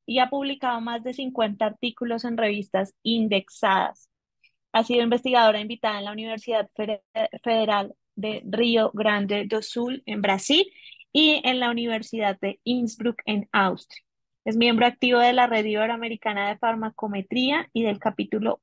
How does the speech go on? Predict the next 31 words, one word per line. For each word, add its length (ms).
Colombia 720
de 120
la 80
Organización 680
de 60
Mujeres 480
en 140
la 140
Ciencia 580
para 220
el 80
Mundo 320
en 100
Desarrollo. 560
En 120
la 100
Universidad 540
de 160
Colombia 580
ha 340
desempeñado 800
cargos 480
administrativos 1080
como 260
la 120
dirección 680
del 240
área 240
curricular 600
de 120
farmacia 720